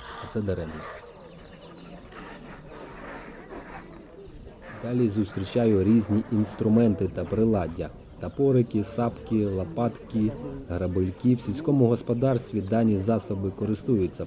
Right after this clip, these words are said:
попитом. Я навіть колись знаходив якісь і мотозапчастини серед цих всіх товарів. І куб металу. Ось бачите, яка кількість ключиків. От інколи щось можна і побачити. Мені спочатку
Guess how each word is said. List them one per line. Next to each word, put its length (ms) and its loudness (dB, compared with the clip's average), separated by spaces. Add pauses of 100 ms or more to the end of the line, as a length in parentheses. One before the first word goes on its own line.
попитом. 380 -6 (880)
Я 80 2
навіть 340 6
колись 240 8
знаходив 600 6
якісь 480 4
і 80 4
мотозапчастини 1000 2
серед 420 0
цих 220 2
всіх 380 0
товарів. 540 4 (960)
І 40 -10 (160)
куб 140 2 (280)
металу. 540 0
Ось 140 2
бачите, 420 2
яка 200 2
кількість 540 -6
ключиків. 640 0 (240)
От 140 -8
інколи 400 2
щось 340 0
можна 360 0
і 100 0
побачити. 800 -4
Мені 180 2
спочатку 640 -4